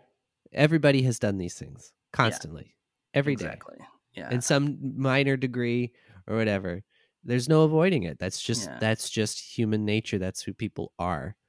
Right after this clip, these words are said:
Speaker 2: Yeah.
Speaker 1: I don't think that makes them evil. I just
Speaker 2: Yeah,
Speaker 1: think that's
Speaker 2: exactly.
Speaker 1: just, uh, that's just, <laughs> that's just <laughs> who we are.
Speaker 2: Well, it's like, I'm, so I'm doing some,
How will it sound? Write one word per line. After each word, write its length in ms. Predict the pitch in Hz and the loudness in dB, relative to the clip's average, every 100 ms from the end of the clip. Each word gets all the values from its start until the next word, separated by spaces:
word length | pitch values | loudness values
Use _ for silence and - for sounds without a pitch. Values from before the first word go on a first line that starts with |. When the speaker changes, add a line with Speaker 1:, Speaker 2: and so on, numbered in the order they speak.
| _ _ | _ _
Speaker 2:
Yeah. 300 | 120 82 82 - _ _ _ _ _ _ _ _ _ _ _ _ _ - | -16 -14 -14 -16 _ _ _ _ _ _ _ _ _ _ _ _ _ -4
Speaker 1:
I 100 | 113 | -2
don't 200 | 113 - | -2 -2
think 200 | 120 - | -4 -4
that 160 | 95 | -6
makes 300 | 95 104 - | -6 -8 -8
them 120 | 90 - | -12 -10
evil. 460 | 101 139 98 135 - - - | -8 -4 -4 -4 -6 -18 -8
I 100 | 95 | -4
just 120 | - 127 | -2 -2
Speaker 2:
Yeah, 60 | |
Speaker 1:
think 160 | 101 117 | -2 -2
that's 280 | 98 87 - | -4 -4 -4
Speaker 2:
exactly. 60 | |
Speaker 1:
just, 200 | 87 - | -6 -4
uh, 320 | 104 104 101 98 | -2 -2 -2 -4
that's 260 | 95 - - | -6 -6 -4
just, 240 | 98 - _ - | -4 -6 _ -16
<laughs> 600 | - - _ _ _ - | -16 -16 _ _ _ -12
that's 180 | 101 - | -10 -4
just 200 | 107 - | -4 -2
<laughs> 600 | - - 80 - - - | -4 -4 -6 -6 -14 -6
who 120 | 117 | -2
we 180 | 107 95 | 0 0
are. 360 | 107 139 - - - _ _ - _ - - 202 | 0 0 0 -6 -10 _ _ -20 _ -20 -6 2
Speaker 2:
Well, 80 | |
it's 100 | 208 | 4
like, 120 | 233 202 | 4 8
I'm, 180 | 202 196 | 8 6
so 160 | - 208 | 0 4
I'm 120 | 190 | 4
doing 200 | 220 330 | 4 0
some, 680 | 381 226 165 131 - - | 0 0 2 0 -4 -10